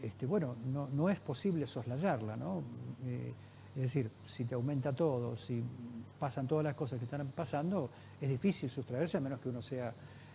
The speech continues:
este, un, un multimillonario al que le resulte indiferente que se modifiquen esos valores. Bueno, no es así, no es así en la enorme mayoría de los casos, más bien lo contrario. Por eso,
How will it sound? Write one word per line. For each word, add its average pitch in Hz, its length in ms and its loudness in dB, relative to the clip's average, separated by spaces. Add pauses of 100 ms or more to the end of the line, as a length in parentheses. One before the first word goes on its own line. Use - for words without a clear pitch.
(180)
este, 127 360 0
un, 131 540 2
un 139 120 4
multimillonario 156 880 6
al 120 280 -2
que - 120 -2
le 123 80 0
resulte 135 320 0
indiferente 135 600 0 (380)
que 131 80 0
se 131 140 2
modifiquen 131 500 2
esos 123 180 -4
valores. 127 300 2
Bueno, 123 200 0
no 147 180 2
es - 180 0
así, 123 260 -2 (580)
no 139 180 2
es 143 140 -2
así 143 360 2
en 123 160 0
la 120 120 -2
enorme 175 580 4
mayoría 135 640 0
de 123 140 -2
los 117 140 -2
casos, 135 300 0
más 117 120 2
bien 147 200 4 (380)
lo 139 140 2
contrario. 131 440 2
Por 170 140 4
eso, 208 260 2